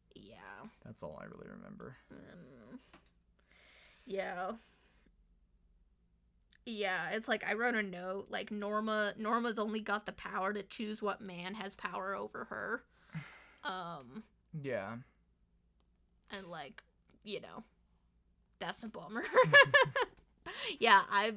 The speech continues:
Speaker 1: I think I'm running out of things to say as well. Yeah, I mean, it's based, based on a true story. Usually I do, I do, like, the history of these movies. And, uh, you know, I looked it up, but I,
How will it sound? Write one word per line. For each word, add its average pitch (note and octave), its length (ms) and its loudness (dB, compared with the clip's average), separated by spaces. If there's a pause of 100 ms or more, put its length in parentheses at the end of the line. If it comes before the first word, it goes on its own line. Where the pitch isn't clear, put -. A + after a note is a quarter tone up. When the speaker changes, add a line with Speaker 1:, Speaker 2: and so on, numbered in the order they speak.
Speaker 1:
I G#3+ 140 0
think A3+ 200 -2
I'm G#3+ 100 2
running F#3+ 280 -2
out F#3 120 -4
of F#3+ 100 -6
things G3+ 280 -10
to G3 120 -8
say F3+ 240 -6
as G3 140 -8
well. F3+ 300 -6 (1700)
Yeah, C4+ 280 8
I A3+ 160 2
mean, A#3 200 0
it's G#3+ 200 -4
based, G#3 460 -4 (180)
based A#3 240 -4
on B3 100 -2
a G#3+ 60 -4
true A3+ 260 -8
story. - 640 -8 (1600)
Usually A#3+ 420 -4
I A3 40 2
do, G#3 160 -10
I G#3+ 140 0
do, G#3 160 -6
like, G#3 220 -2
the - 60 -4
history A3 680 -6 (600)
of A#3 140 -8
these G#3 180 -8
movies. G#3+ 580 -8 (680)
And, E3+ 240 -8
uh, F3 240 -8
you G3 180 -8
know, A#3 180 2
I A3 80 4
looked G#3 260 -4
it G3 100 -4
up, F#3+ 240 -4
but - 160 -12
I, - 180 -8